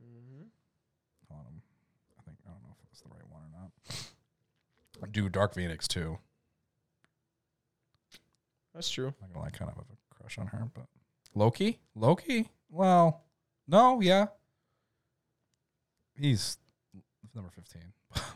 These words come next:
Speaker 2: but still.
Speaker 1: 'Cause doesn't s-
Speaker 2: But, but he's a god, though. That's another thing.
Speaker 1: Yeah. He's a minor.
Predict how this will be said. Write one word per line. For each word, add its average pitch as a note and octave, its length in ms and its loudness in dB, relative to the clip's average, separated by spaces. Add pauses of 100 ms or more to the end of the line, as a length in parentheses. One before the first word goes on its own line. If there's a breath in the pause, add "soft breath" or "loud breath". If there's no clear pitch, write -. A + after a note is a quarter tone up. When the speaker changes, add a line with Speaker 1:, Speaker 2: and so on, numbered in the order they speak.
(160)
Speaker 2:
but F2 260 -6
still. F#2+ 360 0 (1120)
Speaker 1:
'Cause D#3+ 120 -4
doesn't B3+ 180 0
s- - 140 0
Speaker 2:
But, A#3 140 10
but B3 80 10
he's C4 120 6
a C4+ 60 6
god, G3 360 6
though. F2 240 -2 (200)
That's D3+ 140 -4
another D#3+ 240 6
thing. F2 260 -8 (240)
Speaker 1:
Yeah. C#3+ 340 4 (440)
He's C4 140 -6
a E3 60 0
minor. F#2+ 380 -4